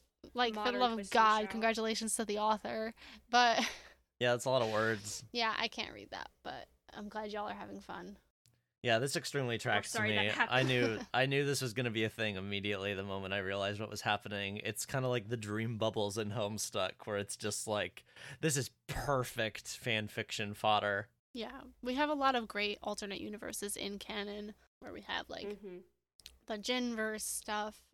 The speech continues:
Speaker 1: or,
Speaker 3: Mm-hmm.
Speaker 1: um, the Dean Smith universe,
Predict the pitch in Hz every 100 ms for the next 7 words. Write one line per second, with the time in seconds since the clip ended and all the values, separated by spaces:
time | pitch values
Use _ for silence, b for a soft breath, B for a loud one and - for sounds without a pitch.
0 | - 202 208 - - - b _ 123 120
1 | 104 - - - - 175 208 269 262 254
2 | 240 233 226 214 214 214 -